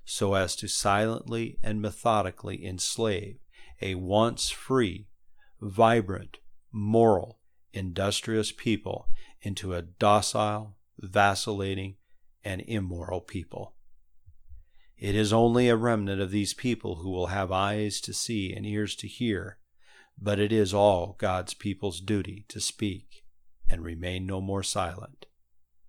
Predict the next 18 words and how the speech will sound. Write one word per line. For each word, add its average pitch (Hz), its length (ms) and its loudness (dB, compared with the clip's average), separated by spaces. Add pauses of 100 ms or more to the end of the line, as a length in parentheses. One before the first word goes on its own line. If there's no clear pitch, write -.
(460)
Second 135 440 2
Chronicles 117 580 0
seven 110 300 2
fourteen 113 800 -4
is 95 220 -6
that 95 320 -4
call. - 520 -4 (340)
I 87 160 -8
quote, 90 520 -8 (500)
"If 95 180 -8
my 95 260 2
people, - 580 -6 (580)
which 101 200 -6
are 98 80 -2
called 101 440 4
by 110 160 2
my 110 240 -2
name, 95 400 -6